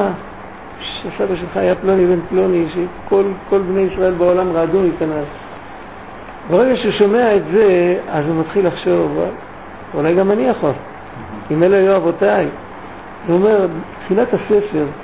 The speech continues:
אנחנו עוד בתחילת הספר, ובספר מדובר כל הזמן על עבודה פנימית, על אהבה, על יראה, אפילו לא מדרגות כאלה גבוהות. בתחילת הספר הוא כותב שכל יהודי יכול להגיע למדרגות הכי גבוהות, מצד הנשמה שלו. ושאחר כך, כשהוא יקבע מדרגות יותר פשוטות,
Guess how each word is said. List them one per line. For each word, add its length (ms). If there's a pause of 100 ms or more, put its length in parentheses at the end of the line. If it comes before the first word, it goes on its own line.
(120)
אנחנו 160
עוד 160
בתחילת 400
הספר, 420 (760)
ובספר 440
מדובר 360
כל 120
הזמן 260
על 100
עבודה 280
פנימית, 520
על 120
אהבה, 400
על 120
יראה, 440
אפילו 300
לא 160
מדרגות 380
כאלה 200
גבוהות. 300 (500)
בתחילת 320
הספר 340
הוא 140
כותב 200
שכל 360
יהודי 240
יכול 220
להגיע 200
למדרגות 420
הכי 160
גבוהות, 260 (1000)
מצד 260
הנשמה 380
שלו. 260 (520)
ושאחר 440
כך, 200
כשהוא 140
יקבע 340
מדרגות 420
יותר 220
פשוטות, 500